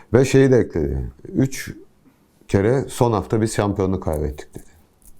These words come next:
Yani belki de bu sezon kazanacağımız sezon, yani son hafta şampiyon olacağımız sezon olabilir demeye getirdi. Ee, ben bu hesaba katılıyorum. Ama öbür taraftan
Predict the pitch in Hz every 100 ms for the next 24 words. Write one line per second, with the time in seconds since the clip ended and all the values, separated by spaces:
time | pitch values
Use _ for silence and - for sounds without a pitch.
0 | _ _ _ - _ _ _ - _ 98
1 | 101 104 120 98 104 104 110 95 117 127
2 | - - _ - 95 92 98 92 92 92
3 | 82 73 71 80 82 78 - 95 87 78
4 | 110 104 - _ - - 92 87 98 92
5 | 85 78 85 92 95 87 87 104 101 _
6 | _ - - - - - 95 95 92 92
7 | 82 82 78 76 80 - 82 120 147 -
8 | _ _ - - - - - 98 98 95
9 | 95 95 98 117 131 143 - 127 143 131
10 | - 120 107 78 82 139 151 120 117 143
11 | 143 131 127 139 143